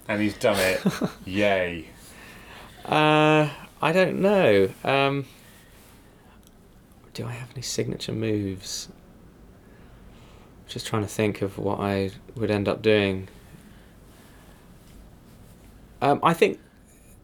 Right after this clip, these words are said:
Speaker 2: um, being okay to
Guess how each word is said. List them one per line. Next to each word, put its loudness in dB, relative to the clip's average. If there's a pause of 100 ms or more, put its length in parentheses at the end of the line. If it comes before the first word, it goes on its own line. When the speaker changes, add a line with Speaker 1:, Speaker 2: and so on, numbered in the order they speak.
(220)
Speaker 2:
um, 0 (1900)
being 4 (460)
okay 4
to 4